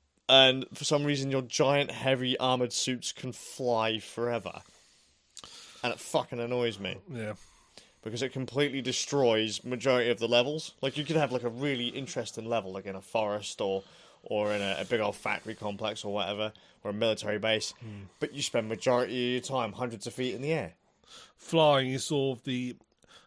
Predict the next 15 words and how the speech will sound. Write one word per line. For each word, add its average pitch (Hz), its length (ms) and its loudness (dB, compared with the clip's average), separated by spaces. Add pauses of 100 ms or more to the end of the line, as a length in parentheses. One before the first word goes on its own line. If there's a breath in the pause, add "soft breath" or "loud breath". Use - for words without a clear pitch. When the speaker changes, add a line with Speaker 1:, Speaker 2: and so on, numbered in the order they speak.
(120)
Speaker 2:
giving 170 340 2
players 139 380 2
the 127 60 -6
ability 135 400 -4
to 120 120 -10
fly 110 600 -4 (580 soft breath)
in 139 220 -2
most 143 320 2
games 117 300 -2
is 113 40 -4
a 113 60 -2
really 104 500 -4
bad 90 240 -10
idea. 82 440 -14
Speaker 1:
Yes. - 580 -10